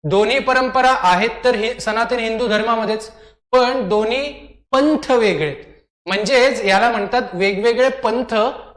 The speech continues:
पण एकच धर्म, सनातन हिंदू धर्म आणि त्याच्या अंडर काम करणारे दोन पंथ. बरोबर आहे? आता समजून घेऊया आपण की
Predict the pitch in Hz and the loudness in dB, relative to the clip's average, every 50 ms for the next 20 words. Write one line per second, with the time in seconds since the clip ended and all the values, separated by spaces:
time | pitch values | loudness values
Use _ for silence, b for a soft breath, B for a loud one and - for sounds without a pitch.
0 | - _ _ - 269 285 285 254 - - - - - - - 214 226 220 233 247 | -20 _ _ 4 4 6 6 6 2 0 -2 -6 -12 -6 -2 -2 -2 0 0 -2
1 | 196 170 151 160 160 147 147 135 123 117 - b b b b b b - 196 190 | -2 -2 -2 -4 -4 -4 -4 -8 -10 -12 -16 b b b b b b -4 -2 0
2 | 202 220 240 233 - 262 254 262 220 233 240 240 240 262 240 233 226 233 240 262 | 2 2 2 2 2 0 0 0 0 -2 -2 -2 0 0 2 2 2 2 2 0
3 | 294 285 - B B B B B 175 196 226 220 - 233 - - 262 254 - 220 | 0 -2 -2 B B B B B -6 -4 -4 -2 -2 -2 0 2 2 2 0 0
4 | 220 220 220 233 233 240 - 226 208 214 220 214 220 208 190 196 196 202 220 220 | -4 -2 -2 -2 -4 -2 0 0 0 0 0 -2 -4 -4 -2 -2 -2 -2 -2 -4
5 | 175 170 190 202 233 269 - - - - - - 277 277 262 220 - 175 131 - | -4 -2 -2 -2 -2 -4 -6 -10 -16 -10 -4 -2 0 0 0 -2 -4 -8 -10 -10
6 | - - - _ _ _ _ _ _ _ - 165 180 214 233 247 262 262 262 - | -12 -20 -20 _ _ _ _ _ _ _ -4 -2 0 0 2 2 0 0 -2 -4
7 | B B B B B B B - 196 202 294 285 233 277 269 262 254 294 285 262 | B B B B B B B -2 0 2 2 2 2 2 2 2 2 2 2 2
8 | 247 254 254 269 269 254 233 254 254 220 202 226 - - B B B B B - | 2 4 4 4 4 4 4 4 2 2 0 0 -4 -8 B B B B B -2
9 | 269 262 240 269 294 | 0 0 0 0 -4